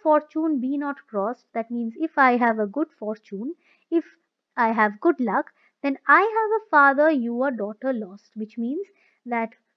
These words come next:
"Father, I think you will lose a daughter soon, and I am going to lose a father," which means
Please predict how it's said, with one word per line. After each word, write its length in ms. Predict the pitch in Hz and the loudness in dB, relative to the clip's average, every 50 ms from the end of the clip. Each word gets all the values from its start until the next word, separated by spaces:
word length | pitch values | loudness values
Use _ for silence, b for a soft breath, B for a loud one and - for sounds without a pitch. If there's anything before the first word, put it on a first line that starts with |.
| _ _ | _ _
"Father, 560 | _ 349 349 359 339 247 220 233 320 392 - _ B B B B B - | _ 6 6 6 6 4 2 2 2 0 -2 _ B B B B B -4
I 200 | - 233 226 226 | -2 -2 -2 -2
think 360 | 233 _ - 370 415 440 - - | -4 _ -4 -2 -2 -4 -4 -4
you 160 | 254 254 254 | -2 -2 -2
will 240 | 240 262 254 233 220 247 277 | -2 -2 -2 -2 -2 -2 0
lose 220 | 311 339 311 320 | 0 0 0 -2
a 80 | 247 214 | -4 -4
daughter 420 | 190 202 196 240 233 - 254 269 | -4 -4 -6 -6 -2 -2 -2 -2
soon, 440 | 262 - _ 233 220 247 311 330 330 - | -2 -4 _ -6 -4 -4 -4 -6 -8 -8
and 160 | 254 220 233 | -8 -6 -4
I 120 | 226 254 330 | -2 -2 -2
am 140 | 339 294 | -2 -2
going 240 | 247 240 220 220 214 220 | -2 -2 -4 -4 -4 -6
to 80 | 247 | -6
lose 280 | 233 220 220 220 208 214 | -6 -4 -4 -4 0 0
a 80 | 285 | 0
father," 440 | 294 - - 202 180 175 190 196 208 _ | 0 -2 -6 -10 -10 -10 -16 -20 -18 _
which 200 | - 254 - - | -10 -10 -4 -2
means 340 | 294 302 330 381 466 - _ | 0 2 2 0 -2 -4 _